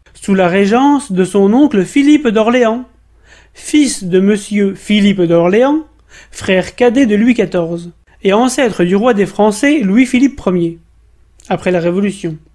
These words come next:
Le régent, Philippe d'Orléans,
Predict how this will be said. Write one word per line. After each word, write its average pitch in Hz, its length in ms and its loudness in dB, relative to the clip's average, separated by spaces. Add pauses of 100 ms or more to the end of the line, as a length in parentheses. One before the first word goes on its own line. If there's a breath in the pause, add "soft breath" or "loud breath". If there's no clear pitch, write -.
(1000)
Le 196 120 0
régent, 254 440 2 (180)
Philippe 202 420 0
d'Orléans, 196 520 0